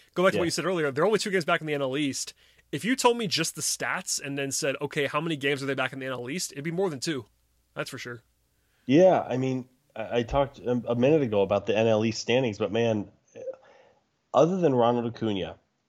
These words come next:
Speaker 2: like, what has gone right this year for the Braves? I mean, I know, I know Pablo Sandoval has been a nice surprise and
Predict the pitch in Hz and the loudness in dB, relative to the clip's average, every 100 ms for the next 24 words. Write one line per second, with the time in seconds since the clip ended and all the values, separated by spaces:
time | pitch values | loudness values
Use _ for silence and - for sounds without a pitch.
0 | _ _ _ _ - 139 107 117 117 156 | _ _ _ _ -2 -2 0 0 4 4
1 | - 165 139 131 127 113 98 101 98 - | 2 -2 0 2 4 2 2 2 2 -2
2 | 101 87 - 87 78 - _ - 117 104 | -8 -6 -6 -8 -10 -16 _ -2 0 2
3 | 104 85 87 139 135 135 143 135 123 - | 2 2 2 4 6 6 4 4 0 -4
4 | 135 131 - 120 120 113 110 107 107 104 | -2 -2 -2 -4 -2 -2 -2 0 0 0
5 | 101 - 107 101 101 101 101 - 98 - | 0 -2 -2 0 0 0 -4 -10 -12 -6
6 | 98 95 92 95 95 90 | -2 0 0 -2 -6 -8